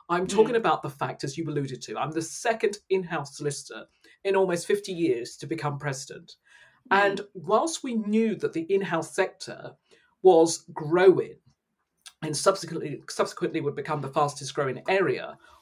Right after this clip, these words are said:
Speaker 1: of, uh, pra-, of our membership. And of course, in-house, for perhaps listeners who don't know, is those solicitors or lawyers who go to work in an organisation, a charity, a business,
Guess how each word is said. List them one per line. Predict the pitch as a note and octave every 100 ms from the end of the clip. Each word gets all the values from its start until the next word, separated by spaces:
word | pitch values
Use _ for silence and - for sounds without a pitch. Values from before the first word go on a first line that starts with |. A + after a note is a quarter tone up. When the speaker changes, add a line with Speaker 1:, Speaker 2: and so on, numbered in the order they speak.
| -
Speaker 1:
of, | D#3+ D3 D3 - _ - -
uh, | E3 C3 B2
pra-, | - G3+ F3+
of | D3+
our | C#3+ C#3
membership. | E3 A3 - - C#3 -
And |
of | C3+
course, | - D#3+ -
in-house, | G3 F#3 D3+ - -
for | C#3+
perhaps | C#3 C#3+ C3+ - - - - -
listeners | F3 - E3 C#3
who | D#3+
don't | F3 E3
know, | C3 A2
is | B2 C3+
those | E3 E3+ -
solicitors | - - C#3 C3 B2 A2+ - - _ -
or | D3 D3
lawyers | C3+ C3 C3 B2
who | -
go | C#3 D3+
to | C#3+ E3
work | C3 B2+ A#2 - - _ -
in | F3
an | D#3+ D#3
organisation, | D3+ D3+ C#3+ C#3 C#3+ B2+ B2+ D3
a | D3+
charity, | - D3 C#3 C3+ - C3 C3+ C3+ _
a | F3
business, | - E3 C#3+ B2+ A2